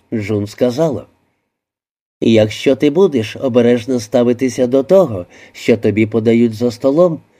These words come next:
і перестанеш вештатися по темних закапелках, то зможеш написати чудову книжку.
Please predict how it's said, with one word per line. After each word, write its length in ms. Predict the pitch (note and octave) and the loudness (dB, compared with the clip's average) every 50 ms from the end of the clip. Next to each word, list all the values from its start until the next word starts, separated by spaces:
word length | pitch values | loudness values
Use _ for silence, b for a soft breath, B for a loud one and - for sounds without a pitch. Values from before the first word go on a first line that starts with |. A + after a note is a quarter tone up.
| B B B B B | B B B B B
і 120 | - A2+ A2 | -4 -2 2
перестанеш 720 | A#2+ A#2 A#2 A#2 G#2+ - - A2 A2+ A#2+ B2 A#2 - A#2+ | 2 4 4 2 0 0 -2 0 2 2 0 0 -2 -2
вештатися 720 | A2+ A#2 A2+ A2 - B2+ A#2+ - - A#2+ A2 - B2+ A#2+ | 0 0 0 -2 -4 -6 -6 -4 -4 -4 -2 0 -2 0
по 140 | - B2+ A#2+ | 0 -2 -2
темних 400 | - B2+ B2 A#2+ A#2+ B2 A2+ A#2+ | 0 2 2 2 2 0 0 -2
закапелках, 840 | A2 B2+ B2 B2 C#3 C#3 - F#3+ F#3+ F3 E3+ - G2+ F#2+ - - _ _ _ _ _ _ _ _ _ _ _ _ - | -2 -2 -2 0 -2 2 4 4 2 2 0 -6 -10 -10 -12 -16 _ _ _ _ _ _ _ _ _ _ _ _ 2
то 160 | A#2 B2 A2+ | 2 2 4
зможеш 500 | G2 G#2+ G#2+ A2+ A2+ A2+ B2+ A#2 - - | 2 2 0 0 2 0 -2 -4 -2 -4
написати 560 | D3 B2+ C3 C3+ A#2+ - B2 A2 G#2+ B2+ B2 | -4 -2 -2 -2 -2 0 -2 -2 0 -2 -4
чудову 440 | A2+ - B2+ A2+ B2 B2 A#2+ C3+ C3 | -2 -4 -4 0 2 2 2 2 -2
книжку. 560 | B2+ - E3 F#3+ F#3+ - - - - F2+ | -2 -2 0 0 0 0 -4 -10 -14 -16